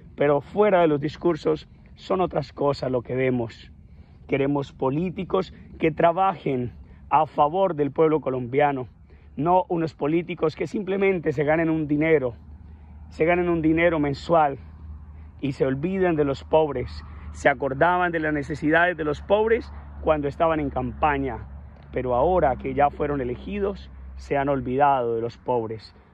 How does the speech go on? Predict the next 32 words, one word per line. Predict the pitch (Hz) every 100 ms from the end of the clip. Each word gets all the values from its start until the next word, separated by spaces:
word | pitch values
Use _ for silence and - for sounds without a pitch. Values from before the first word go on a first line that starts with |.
| -
No | 127
queremos | 131 160 165 143 120 - -
ese | 135 - 135
tipo | 160 156 156
de | 139
políticos, | 120 117 127 123 113 107 - - - - -
porque | 143 123 151
no | 180
todos, | - 156 120 117 - - - -
pero | 151 139
sí | - 170
hay | 165
algunos | 165 180 196 202 202 - - -
que | 220
simplemente | - 190 175 175 175 175 156
se | 151
benefician | 135 135 127 170 - 151 151 170 -
ellos | 208 220 202 214 - - - - -
y | 175
sus | - 170
familias | - 160 196 262 254 220 - - - - -
y | 190
su | 160 131
gente. | 190 180 160 131 117 - - -
No | 220
se | 240
beneficia | 220 269 - 208 208
nadie | 190 190 185
más. | 156 170 165 - - - - - -
Y | 143 143
aquí | 143 - 254 180
queremos | 160 160 165 135 123 -